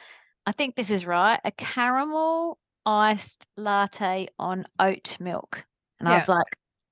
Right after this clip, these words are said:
Speaker 1: "I'll have the same thing." And it was
Speaker 2: Yeah.
Speaker 1: delicious.
Speaker 2: Did
Speaker 1: So
Speaker 2: you
Speaker 1: I
Speaker 2: see
Speaker 1: could
Speaker 2: my Instagram video of it?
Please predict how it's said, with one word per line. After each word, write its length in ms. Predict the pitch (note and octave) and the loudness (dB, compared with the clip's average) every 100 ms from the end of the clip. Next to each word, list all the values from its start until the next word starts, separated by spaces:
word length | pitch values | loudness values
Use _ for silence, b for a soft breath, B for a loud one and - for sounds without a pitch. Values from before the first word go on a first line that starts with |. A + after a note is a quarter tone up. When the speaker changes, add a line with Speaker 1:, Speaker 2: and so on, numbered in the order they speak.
| _ _ | _ _
Speaker 1:
"I'll 220 | F3+ F#3 G3+ | 8 8 8
have 240 | A3 G#3 | 4 4
the 80 | G3+ | 2
same 340 | - G3 F#3+ G3 | 4 4 4 0
thing." 240 | E3 - | -4 -6
And 160 | - F3 | -4 -2
it 100 | - | -2
was 120 | E3+ - | -2 -2
Speaker 2:
Yeah. 280 | D#3 E3+ G3 | -2 0 0
Speaker 1:
delicious. 380 | F3 - _ _ - | -2 -6 _ _ -4
Speaker 2:
Did 160 | A#3+ | 0
Speaker 1:
So 60 | G#3+ | 4
Speaker 2:
you 40 | |
Speaker 1:
I 60 | G#3+ | 6
Speaker 2:
see 160 | E4 D4 | 6 2
Speaker 1:
could 20 | |
Speaker 2:
my 240 | E4+ C4 | 2 0
Instagram 640 | A#3 D4+ - C#4+ B3 B3+ C4 | -2 -8 -6 0 0 0 0
video 260 | B3+ C4 | 0 2
of 120 | C4 F4 | 2 2
it? 320 | C5 B4 | 2 2